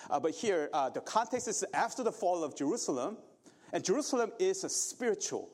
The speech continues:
right, and the political center, cultural center of Israel at that time. And after the fall of Jerusalem here,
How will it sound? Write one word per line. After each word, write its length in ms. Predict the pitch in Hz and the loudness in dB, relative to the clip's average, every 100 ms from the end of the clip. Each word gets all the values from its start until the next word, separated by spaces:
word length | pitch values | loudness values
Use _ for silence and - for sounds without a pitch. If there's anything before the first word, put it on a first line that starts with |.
| - _ _ _ _ | -20 _ _ _ _
right, 240 | 113 147 - | -4 -4 -4
and 400 | 151 151 143 135 | -2 0 0 0
the 60 | 123 | -2
political 500 | - 160 202 202 180 | -2 2 2 2 -2
center, 440 | - 175 160 131 - - - | 0 0 0 -4 -6 -14 -2
cultural 480 | - 247 - 196 151 | 0 0 0 0 0
center 480 | 185 170 - 131 - | -2 -2 -2 -4 -2
of 180 | - 175 - | -2 -2 -2
Israel 560 | 233 240 196 143 107 110 | -2 0 0 0 0 -2
at 120 | 127 | -4
that 160 | 123 | -6
time. 400 | - 117 117 208 294 - _ _ _ _ _ _ _ _ _ _ _ _ _ _ _ _ _ _ _ - | -4 -2 -2 -4 -8 -14 _ _ _ _ _ _ _ _ _ _ _ _ _ _ _ _ _ _ _ -8
And 140 | 127 147 | -6 -2
after 260 | 175 - | -2 0
the 100 | 165 | -4
fall 300 | 156 160 160 | 0 0 0
of 140 | 147 - | -2 -2
Jerusalem 480 | 127 135 - 113 | -2 -2 -2 -4
here, 340 | 101 113 127 | -4 -2 -2